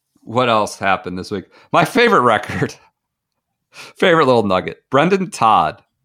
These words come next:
broke the record for most pars over seventy-two holes in a P G A Tour event. Just a very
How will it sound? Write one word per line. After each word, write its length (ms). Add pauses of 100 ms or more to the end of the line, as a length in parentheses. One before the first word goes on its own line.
(340)
broke 280
the 100
record 300
for 120
most 380
pars 640
over 160
seventy-two 480
holes 260
in 60
a 40
P 200
G 160
A 40
Tour 280
event. 320
Just 180
a 40
very 420